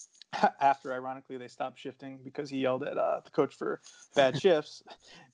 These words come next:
Speaker 1: that's not, uh, the Richard Bleier that they might wanna pay one point one million dollars or anything close to that.
Speaker 2: Right, and th-, that's a guy who, prior to last year,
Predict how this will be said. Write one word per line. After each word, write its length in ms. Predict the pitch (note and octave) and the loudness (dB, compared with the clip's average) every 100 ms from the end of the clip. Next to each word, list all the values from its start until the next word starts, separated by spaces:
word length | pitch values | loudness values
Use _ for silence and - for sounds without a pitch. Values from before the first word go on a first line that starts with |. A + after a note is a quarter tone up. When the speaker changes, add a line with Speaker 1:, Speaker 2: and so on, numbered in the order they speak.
| _ | _
Speaker 1:
that's 380 | C#3+ D#3 D3+ D3 | 0 4 4 2
not, 240 | D#3 C#3 - - | -2 -4 -4 -10
uh, 80 | D3+ | -10
the 120 | C#3 | -10
Richard 300 | C#3 C3+ C3 | -12 -12 -10
Bleier 360 | C3 B2+ C3 C3 _ C#3 | -8 -8 -10 -16 _ -14
that 160 | C#3+ D3 | -14 -14
they 120 | C#3+ C3 | -14 -12
might 180 | C3+ | -12
wanna 160 | - - | -12 -12
pay 240 | - - | -8 -8
one 160 | - - | -8 -12
point 240 | - - | -12 -12
one 140 | - - | -10 -10
million 280 | - - - | -10 -10 -6
dollars 380 | - - - | -4 -6 -4
or 80 | D3 | -4
anything 240 | C#3+ - - | -4 -8 -8
close 240 | - - | -8 -6
to 80 | - | -4
that. 200 | - - - _ _ _ _ - - - | -4 -4 -14 _ _ _ _ -20 -20 -10
Speaker 2:
Right, 360 | F#3+ C3+ B2 A2 | -2 0 -2 -2
and 180 | C#3 | 0
th-, 120 | E3+ F3+ | 2 4
that's 240 | G3 F#3+ | 2 2
a 60 | D3 | 2
guy 400 | C#3+ C3 B2+ B2 | 6 8 6 4
who, 380 | C3 B2+ A#2+ - - - | 2 2 -2 -8 -20 -2
prior 340 | D3+ D#3+ G3+ | 6 6 6
to 60 | C3 | 6
last 400 | A#2+ A#2+ - B2 | 6 6 4 -2
year, 240 | A#2+ | -4